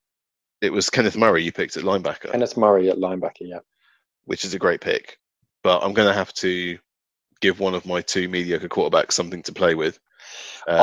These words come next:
Speaker 2: I
Speaker 1: so
Speaker 2: agree
Speaker 1: I'm going
Speaker 2: with you
Speaker 1: wide
Speaker 2: here.
Speaker 1: receiver,
Speaker 2: I, I,
Speaker 1: mate.
Speaker 2: I think they go wide receiver here as well. I think we may disagree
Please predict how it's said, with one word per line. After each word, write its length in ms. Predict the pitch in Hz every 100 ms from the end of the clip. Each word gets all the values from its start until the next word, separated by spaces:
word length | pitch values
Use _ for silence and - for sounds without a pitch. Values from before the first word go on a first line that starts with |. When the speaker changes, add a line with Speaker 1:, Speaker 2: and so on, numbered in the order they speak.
| 147
Speaker 2:
I 100 | 170
Speaker 1:
so 140 | 135
Speaker 2:
agree 220 | 131 160 175
Speaker 1:
I'm 60 |
going 120 | 139 135
Speaker 2:
with 140 | 107
you 80 | 104
Speaker 1:
wide 100 | 92
Speaker 2:
here. 80 | 90
Speaker 1:
receiver, 360 | 98 123 92 117
Speaker 2:
I, 60 |
I, 40 | 127
Speaker 1:
mate. 100 | - _ _ _ 117
Speaker 2:
I 140 | 120
think 320 | - 147 165
they 120 | 139
go 180 | 131 127
wide 280 | 120 123 117
receiver 380 | 117 - 107 101
here 240 | 110 95
as 120 | 95 104
well. 320 | 113 87 98
I 80 | 95 -
think 180 | 135 151
we 100 | 127
may 260 | 120 113 117
disagree 540 | 117 - - 107